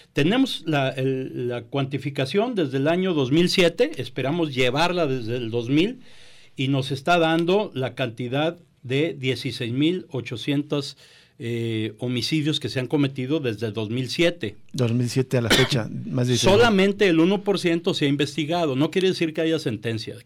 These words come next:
Speaker 1: sino que hay investigación, ¿no?
Speaker 2: ¿Y
Speaker 1: Que
Speaker 2: los
Speaker 1: se,
Speaker 2: otros
Speaker 1: y
Speaker 2: son
Speaker 1: los otros,
Speaker 2: procesos
Speaker 1: cerca
Speaker 2: abiertos?
Speaker 1: de dieciséis mil, simple y sencillamente, están totalmente sin investigación, sin sentencia, sin nada absolutamente? Y lo peor del caso,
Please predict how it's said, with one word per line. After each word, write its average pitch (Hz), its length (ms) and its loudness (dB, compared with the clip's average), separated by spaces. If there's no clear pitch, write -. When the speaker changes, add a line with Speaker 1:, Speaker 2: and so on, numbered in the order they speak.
Speaker 1:
sino 123 360 -6
que 139 100 -4
hay 156 100 0
investigación, 117 840 -4
¿no? 127 200 -8
Speaker 2:
¿Y 151 60 -2
Speaker 1:
Que 135 60 6
Speaker 2:
los 131 120 6
Speaker 1:
se, 156 100 4
Speaker 2:
otros 165 320 2
Speaker 1:
y - 80 -6
Speaker 2:
son 156 220 6
Speaker 1:
los 160 180 6
otros, 196 320 6
Speaker 2:
procesos 156 300 2
Speaker 1:
cerca 123 560 2
Speaker 2:
abiertos? 170 200 -4
Speaker 1:
de 131 140 0
dieciséis 127 560 -2
mil, 226 300 2
simple 151 360 -2
y - 20 -2
sencillamente, 170 760 -2
están 139 460 -4
totalmente 139 960 -4
sin 135 400 -4
investigación, 117 840 -6
sin 147 220 2
sentencia, 147 680 -2
sin 170 480 0
nada 135 380 0
absolutamente? 139 880 -2
Y 147 100 0
lo 135 180 2
peor 160 200 4
del 175 140 2
caso, 165 380 2